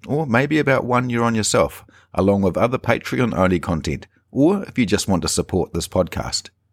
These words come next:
If you know of anyone who you think would benefit from hearing about my journey in pain management and life perspective, please do share.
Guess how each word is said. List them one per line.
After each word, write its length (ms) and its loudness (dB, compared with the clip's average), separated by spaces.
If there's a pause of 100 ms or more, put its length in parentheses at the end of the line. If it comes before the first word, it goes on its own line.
(760)
If 180 0
you 80 4
know 200 4
of 100 0
anyone 500 2
who 100 0
you 120 4
think 240 -2
would 160 0
benefit 460 0
from 160 -2
hearing 300 0
about 280 0
my 140 -2
journey 360 0
in 140 -6
pain 260 0
management 520 0
and 200 0
life 220 0
perspective, 580 -2 (300)
please 280 2
do 200 2
share. 440 0